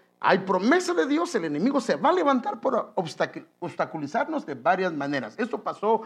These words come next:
con ellos cuando ellos se fueron a Jerusalén, llegaron bien animados, bien deseosos, y se levantan los enemigos, hermano. Mire, Esdras cuatro, del uno al cuatro, cuando se enteraron los enemigos, cuando se enteran los enemigos.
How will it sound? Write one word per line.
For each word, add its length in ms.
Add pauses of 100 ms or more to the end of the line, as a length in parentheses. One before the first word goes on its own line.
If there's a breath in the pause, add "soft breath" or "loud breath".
(180 loud breath)
con 220
ellos 300
cuando 260
ellos 220
se 160
fueron 480
a 60
Jerusalén, 460
llegaron 540 (240 loud breath)
bien 320
animados, 680
bien 220
deseosos, 800 (300)
y 100
se 180
levantan 540
los 140
enemigos, 500
hermano. 220 (1300)
Mire, 340 (800)
Esdras 340
cuatro, 240
del 140
uno 160
al 80
cuatro, 260
cuando 400
se 160
enteraron 500
los 160
enemigos, 480
cuando 540
se 160
enteran 540
los 120
enemigos. 380